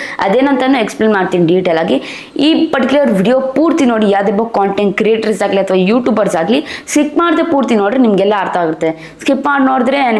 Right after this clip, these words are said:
ನಿಮ್ಗೇನು ಅರ್ಥ ಆಗೋದಿಲ್ಲ, because ಇದೆಲ್ಲ ತುಂಬಾ ಇಂಪಾರ್ಟೆಂಟ್ ವಿಡಿಯೋಸ್. So ತಡ ಮಾಡ್ದೆ ನಮ್ಮ ವಿಡಿಯೋಗೆ ಹೋಗೋಣ.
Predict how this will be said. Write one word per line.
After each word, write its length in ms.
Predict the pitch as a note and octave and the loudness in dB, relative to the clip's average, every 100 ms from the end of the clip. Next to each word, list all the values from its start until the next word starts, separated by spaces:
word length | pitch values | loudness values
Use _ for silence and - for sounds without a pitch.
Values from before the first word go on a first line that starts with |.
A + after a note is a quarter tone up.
| G#3 | 2
ನಿಮ್ಗೇನು 280 | F#3 A3 - | 2 2 0
ಅರ್ಥ 260 | F3+ F3+ F3 A3 | -2 -2 -2 -2
ಆಗೋದಿಲ್ಲ, 380 | G3 F3 E3+ E3+ F3 | -2 0 0 0 0
because 240 | A#3 D4 A3 | 0 0 2
ಇದೆಲ್ಲ 140 | A3+ E4+ E4+ - - | 0 0 -4 -12 -2
ತುಂಬಾ 300 | B3+ A3+ D4 - | 2 2 2 0
ಇಂಪಾರ್ಟೆಂಟ್ 760 | A3 G#3 G#3 F#3 F#3 G#3 G3+ - - | 0 0 0 0 -2 -2 -2 -6 -4
ವಿಡಿಯೋಸ್. 380 | E3 D#3 D#3 - - - - | 0 0 0 -6 -18 -10 -2
So 60 | C4+ C4+ C4+ - - | 0 0 -2 -6 -4
ತಡ 120 | G#3+ A3+ | -2 0
ಮಾಡ್ದೆ 340 | G3 F3+ G#3+ | 0 0 2
ನಮ್ಮ 240 | G#3 F#3+ G#3+ A3 A3 F3 | 2 2 2 0 -2 0
ವಿಡಿಯೋಗೆ 260 | F3+ A#3+ G3 | 2 2 2
ಹೋಗೋಣ. 340 | F3 D#3+ | 0 0